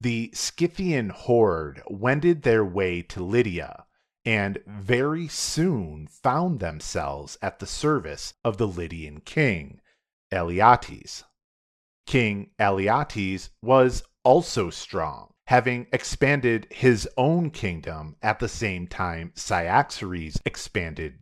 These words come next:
the Median kingdom. So when Cyaxares demanded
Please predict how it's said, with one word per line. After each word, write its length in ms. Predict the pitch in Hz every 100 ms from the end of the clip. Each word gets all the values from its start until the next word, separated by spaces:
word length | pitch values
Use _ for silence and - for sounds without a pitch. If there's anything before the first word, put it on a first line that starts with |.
| -
the 100 | 92
Median 640 | 80 85 113 127 95 78 76
kingdom. 580 | - 82 73 76 - _ _ _ -
So 460 | - 127 110 110 - -
when 420 | 113 113 104 104 _ -
Cyaxares 1120 | - 107 92 90 117 - 123 120 123 120 - -
demanded 680 | 101 101 95 98 101 107 104